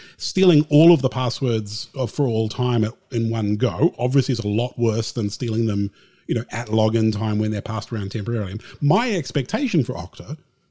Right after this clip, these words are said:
uh, and I don't know the specifics of it, my expectation is that they will take the clear text password at login time or password change time. They will store it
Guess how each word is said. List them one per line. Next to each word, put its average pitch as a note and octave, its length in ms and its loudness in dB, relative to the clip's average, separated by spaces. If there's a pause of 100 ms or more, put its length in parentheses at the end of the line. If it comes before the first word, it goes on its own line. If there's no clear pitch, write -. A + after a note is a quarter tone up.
(120)
uh, G#2+ 160 -10
and A2 120 -2
I A2 40 0
don't G#2 160 -4
know G2 120 -8
the F#2 120 -6
specifics A#2 460 -4
of G2 80 -6
it, C3 60 -6
my D#3 160 2
expectation F#3+ 640 0
is B2 460 0 (400)
that C3+ 180 -2
they B2 140 2
will A2 80 2
take D#3 260 -2
the B2+ 60 -2
clear C#3 160 0
text B2 220 -6
password A#2+ 320 -4
at G#2+ 40 -10
login A2 320 0
time A2 180 -4
or A2 80 0
password G#2 360 -8
change G3+ 340 2
time. D#3+ 340 4 (280)
They C3 180 2
will A#2+ 140 2
store D#3 420 2
it C#3+ 100 -2